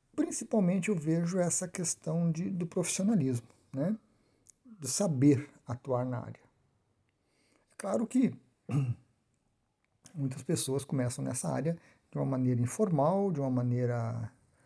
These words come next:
às vezes, até sem perceber, né? São levados intuitivamente pra essa área. Então, não fazem uma preparação adequada, não fazem um curso adequado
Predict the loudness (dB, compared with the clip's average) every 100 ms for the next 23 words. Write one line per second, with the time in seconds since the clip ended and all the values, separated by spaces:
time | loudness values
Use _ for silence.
0 | _ _ _ -6 -2 2 2 2 -2 -4
1 | -4 -4 -2 -2 -2 -2 -2 0 0 4
2 | 4 4 0 -2 -2 -4 -4 -2 0 -2
3 | -2 -4 -6 _ 2 4 4 0 -2 -2
4 | -2 -2 -4 -8 -20 _ _ _ _ -8
5 | -6 -6 -6 -4 -2 -4 _ _ _ _
6 | _ _ _ -18 -10 -4 0 0 0 2
7 | 2 2 0 -2 -4 -2 -2 0 2 2
8 | 0 -2 0 0 0 -4 -6 -6 -6 -4
9 | -4 -4 -4 -6 -2 0 2 4 2 2
10 | -2 -2 -2 -2 0 0 -2